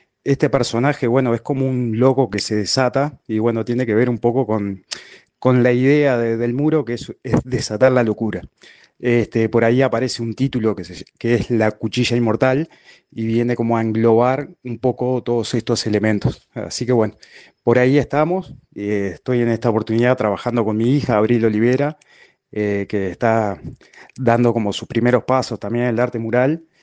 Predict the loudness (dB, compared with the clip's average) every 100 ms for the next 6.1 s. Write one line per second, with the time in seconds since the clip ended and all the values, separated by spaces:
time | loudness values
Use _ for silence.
0 | _ _ _ _ -4 -2 0 2 2 4
1 | 4 4 0 -6 -4 0 0 0 -4 -6
2 | -4 -6 -4 -2 -4 -6 -10 -16 _ -20
3 | -20 -20 _ 0 4 4 4 4 2 0
4 | -2 -4 -4 -4 -6 -10 -12 -4 -4 0
5 | 0 0 0 0 2 2 2 0 -4 -8
6 | -10